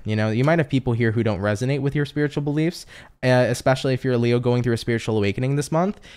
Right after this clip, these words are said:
And if there are individuals here who are putting you down for it or making you feel uncomfortable, you know, by all means, feel free to outgrow them as well, because you can't carry everybody with ya as you're growing in this life.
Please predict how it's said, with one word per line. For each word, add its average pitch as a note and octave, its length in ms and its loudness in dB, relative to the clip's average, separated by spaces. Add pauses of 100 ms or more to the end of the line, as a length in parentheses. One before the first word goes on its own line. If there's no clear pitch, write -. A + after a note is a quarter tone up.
(140)
And B2+ 240 4
if A#2+ 80 0
there C#3+ 160 2
are C#3 60 2
individuals B2+ 540 0
here C3 200 0
who A#2+ 140 2
are G#2 60 0
putting A#2 260 -2
you G2 80 0
down A2+ 280 2
for F#3+ 300 4
it F3 100 0
or A2+ 140 0
making A2 300 0
you G#2 80 -2
feel G2+ 160 -2
uncomfortable, D#3 680 2 (260)
you C3 80 2
know, B2+ 80 4
by A#2+ 160 6
all C3+ 180 4
means, C3 260 2
feel A#2 200 0
free B2 180 0
to A#2 60 2
outgrow A2 360 2
them A2 160 2
as G#2 120 -2
well, B2 260 0
because A2+ 460 0 (720)
you A#2 100 -2
can't D3 240 2
carry C#3+ 320 4
everybody A2+ 340 2
with A2+ 220 -2
ya A2 180 2 (340)
as A#2+ 220 2
you're A#2 120 0
growing A2+ 380 0
in G#2+ 160 -2
this G2+ 200 -4
life. G2+ 460 -4